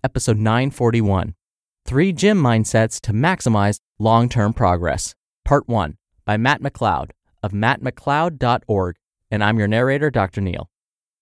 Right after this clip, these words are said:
Hey there, happy Monday, and welcome back to another edition of Optimal Health Daily, where I read some of the best blogs covering health and fitness, just like an audiobook. Now, we have five shows where we do this.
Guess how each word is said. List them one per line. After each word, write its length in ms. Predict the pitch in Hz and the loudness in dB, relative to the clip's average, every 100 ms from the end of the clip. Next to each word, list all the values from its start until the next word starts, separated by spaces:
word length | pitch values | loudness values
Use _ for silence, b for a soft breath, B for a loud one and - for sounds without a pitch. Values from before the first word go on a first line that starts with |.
| _ - | _ -2
Hey 100 | 254 | 0
there, 140 | 165 | 0
happy 420 | - 123 - 117 | 0 -4 -2 -2
Monday, 480 | 110 113 120 135 208 | 0 0 0 0 -2
and 160 | 123 110 | -2 -2
welcome 400 | 110 - 107 98 | -4 -4 -6 -2
back 380 | 113 147 - | 0 0 -2
to 160 | - 127 | -6 -2
another 320 | 113 113 120 | -2 0 0
edition 400 | 117 117 127 226 | 2 0 0 -2
of 80 | 160 | 0
Optimal 400 | 110 107 104 104 | 0 0 -2 0
Health 240 | 107 98 - | 0 0 0
Daily, 320 | 107 120 185 _ _ | 0 0 -4 _ _
where 140 | 113 113 | 0 0
I 40 | |
read 200 | 113 117 | 2 -2
some 160 | - 107 | -2 0
of 60 | |
the 80 | 101 | 0
best 380 | - 170 190 - | 0 0 0 0
blogs 360 | 156 147 143 - | 2 2 0 -2
covering 320 | 117 110 107 | 0 0 -2
health 340 | - 156 147 - - | 0 2 2 -2 0
and 240 | 127 127 | 2 2
fitness, 420 | - 107 85 87 _ _ | 0 -2 -2 -8 _ _
just 220 | - 294 151 | -6 0 2
like 100 | 123 | 2
an 80 | |
audiobook. 500 | 92 92 92 - - - _ _ _ - | 2 2 0 -4 -10 -16 _ _ _ -2
Now, 100 | 117 | 0
we 180 | 131 220 | 0 2
have 160 | 208 - | 2 0
five 360 | - 160 180 | -2 0 0
shows 440 | - - 170 131 120 | -2 0 2 2 0
where 100 | 117 | 0
we 100 | 113 | 2
do 200 | 131 101 | 2 2
this. 240 | 71 | -2